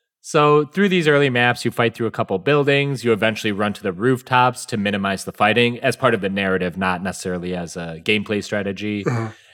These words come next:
Speaker 1: And then you'll also have, uh, once again, similar to Mexico, um, another set of underground maps, uh,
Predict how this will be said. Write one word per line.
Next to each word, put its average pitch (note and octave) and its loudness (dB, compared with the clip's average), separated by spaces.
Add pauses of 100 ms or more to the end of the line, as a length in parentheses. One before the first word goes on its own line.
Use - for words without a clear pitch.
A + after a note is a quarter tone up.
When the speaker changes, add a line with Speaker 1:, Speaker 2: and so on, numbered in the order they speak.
Speaker 1:
And A#2 -2
then B2 0
you'll B2+ 4
also B2 4
have, A#2+ 2
uh, B2+ -12
once B2 0
again, A2 0
similar G#2+ -2
to G2+ -2
Mexico, C3 -2 (340)
um, G2+ 0 (100)
another A2 0
set G#2 -2
of G2+ -2
underground G#2 0
maps, G2+ -4
uh, F#2+ -2